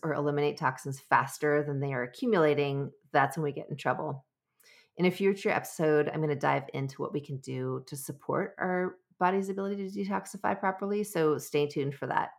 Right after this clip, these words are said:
'cause that'll be a good one. And here's the thing, we store toxins in our fat cells.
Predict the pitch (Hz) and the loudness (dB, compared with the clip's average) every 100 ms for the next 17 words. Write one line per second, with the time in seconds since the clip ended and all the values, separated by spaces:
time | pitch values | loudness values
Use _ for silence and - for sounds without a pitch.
0 | - - 147 139 135 131 135 135 131 135 | -18 -8 0 2 2 2 2 4 4 2
1 | - _ - - _ - 208 165 233 226 | -4 _ -20 -20 _ 2 4 10 10 10
2 | 254 - 156 147 151 196 220 - 208 175 | 2 6 4 4 2 2 2 2 2 2
3 | - 175 170 - 185 - 156 139 139 - | 2 -2 -2 0 0 2 2 4 6 4
4 | - 151 208 - | 4 2 2 -4